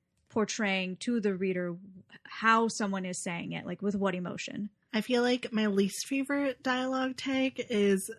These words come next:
Speaker 2: like, "She joked," because I'm
Speaker 1: Mm-hmm.
Speaker 2: like, "Oh, no, I should know it's a joke based on the dialogue you just wrote. You've
Speaker 1: Mm-hmm.
Speaker 2: done something very
Speaker 1: Exactly.
Speaker 2: wrong." <laughs> But, uh, yeah, I feel like most of them really don't belong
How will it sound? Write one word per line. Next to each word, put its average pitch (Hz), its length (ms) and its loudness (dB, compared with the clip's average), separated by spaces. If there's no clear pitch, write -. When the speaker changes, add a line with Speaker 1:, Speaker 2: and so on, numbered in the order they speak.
Speaker 2:
like, 185 520 -2
"She - 320 4
joked," 190 760 2
because 240 320 8
I'm 254 80 12
Speaker 1:
Mm-hmm. 240 80 12
Speaker 2:
like, 220 240 6
"Oh, 254 280 12
no, 220 440 10
I 233 160 12
should 277 220 6
know 247 220 10
it's 233 140 4
a 233 80 10
joke 226 340 8
based 220 280 6
on 208 140 6
the 208 80 6
dialogue 208 600 2
you 208 100 2
just 196 280 0
wrote. 214 460 4
You've 254 120 8
Speaker 1:
Mm-hmm. 294 60 12
Speaker 2:
done 214 220 10
something 226 280 8
very 214 420 10
Speaker 1:
Exactly. - 20 10
Speaker 2:
wrong." 226 480 8
<laughs> 359 340 6
But, 196 300 4
uh, 196 340 -4
yeah, 202 280 10
I 214 120 2
feel 254 180 2
like 254 160 4
most 208 400 4
of 220 160 0
them 196 380 0
really 220 540 6
don't 185 340 2
belong 190 600 0